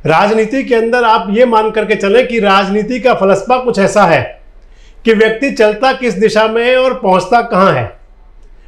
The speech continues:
आप इसे कुछ यूं मान लें कि घर से निकलेंगे तो मथुरा की दिशा में और पहुंचेंगे दिल्ली। ये राजनीति में हुआ करता है। आपको ध्यान होगा वो आज से चंद रोज पहले का वो वाकया,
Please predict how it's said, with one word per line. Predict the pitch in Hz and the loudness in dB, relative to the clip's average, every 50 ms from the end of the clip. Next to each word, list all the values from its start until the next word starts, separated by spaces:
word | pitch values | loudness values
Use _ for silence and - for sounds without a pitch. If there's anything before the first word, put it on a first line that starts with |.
| - - 180 | -6 0 2
आप | 185 214 202 240 | 2 2 2 0
इसे | - 277 269 | 0 0 0
कुछ | 262 277 226 - 190 | 0 -2 -2 -2 0
यूं | 226 262 | 2 2
मान | 254 247 233 233 233 240 | 2 2 2 0 2 2
लें | 254 262 262 | 2 2 2
कि | 262 247 | 0 0
घर | 185 175 175 | 0 0 0
से | 180 180 240 240 | 2 2 0 2
निकलेंगे | 226 220 214 226 240 254 262 247 240 226 | 2 2 2 2 4 2 2 2 0 0
तो | 220 240 220 | 0 0 0
मथुरा | 202 196 190 190 220 247 247 | 2 0 2 2 2 2 2
की | 240 240 226 | 0 -2 -4
दिशा | 208 220 - 220 233 | -4 -4 -2 -2 -2
में | 240 240 254 | 0 0 0
और | 262 254 247 | 0 0 -2
पहुंचेंगे | 247 240 196 196 196 214 226 240 240 226 | -2 0 0 2 2 2 2 2 2 0
दिल्ली। | 196 196 196 202 202 190 143 - - - - - - - - - - - - - - - 175 | 0 2 2 2 2 2 2 0 -2 -8 -16 -20 -20 -20 -20 -20 -20 -20 -20 -20 -8 0 2
ये | 220 247 | 4 4
राजनीति | 240 226 226 240 226 233 233 226 240 247 240 | 4 4 2 2 0 0 -2 -2 -2 0 2
में | 233 202 | 4 4
हुआ | 180 185 190 175 | 4 4 2 2
करता | 175 165 139 - 151 131 | 0 -2 -4 -2 -2 -2
है। | 117 - - - - - - - - - - - - - - - - - | -2 -2 -6 -10 -14 -20 -20 -20 -20 -20 -20 -20 -20 -20 -20 -10 0 2
आपको | 180 208 220 262 247 | 2 4 4 4 2
ध्यान | 220 208 190 220 254 247 | 2 4 4 4 4 4
होगा | 247 240 247 254 | 4 4 4 4
वो | 247 247 247 | 4 4 4
आज | 240 214 208 214 214 214 | 4 4 4 4 2 0
से | - 247 240 240 240 233 214 - - | 2 4 4 4 6 4 2 0 -2
चंद | - - 240 254 254 240 | -2 -2 0 2 2 4
रोज | 233 226 233 247 247 - 170 | 4 6 6 6 4 2 0
पहले | - 220 196 185 208 233 233 | -2 -2 0 2 2 2 2
का | 233 233 220 | 2 2 2
वो | 220 226 220 220 | 4 4 4 4
वाकया, | 214 196 196 - 208 214 208 165 | 4 2 0 0 0 0 0 0